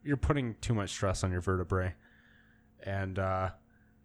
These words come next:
squats are really good for that. I, I've never been one to train glutes by themselves, though. I'm not gonna be that guy sitting there on the glute machine, like, pushing back on the wa-,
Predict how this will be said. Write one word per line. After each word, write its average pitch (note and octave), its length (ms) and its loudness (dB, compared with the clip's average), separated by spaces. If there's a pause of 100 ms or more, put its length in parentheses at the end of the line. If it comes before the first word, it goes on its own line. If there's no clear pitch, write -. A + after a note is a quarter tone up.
(640)
squats - 480 8
are A2 80 6
really A2+ 240 6
good G#2+ 220 2
for A2+ 220 0
that. G#2+ 260 2
I, C3+ 180 8
I've C#3 220 6
never E3+ 320 10
been A#2+ 380 6
one A2+ 160 8
to G2 80 2
train G2+ 300 6
glutes G2 440 4
by F#2 160 2
themselves, F2+ 480 0
though. F2+ 120 4
I'm G#2 100 0
not G#2+ 180 0
gonna G#2+ 140 0
be G2+ 100 2
that F#2+ 220 2
guy G2 180 2
sitting G2+ 320 -2
there G#2 120 -6
on G2+ 100 -10
the - 60 -14
glute A2+ 280 -12
machine, G2+ 340 -16
like, G2+ 220 -18
pushing G#2+ 360 -10
back G2 380 -4
on A2+ 100 -8
the G#2 60 -12
wa-, F#2+ 240 -6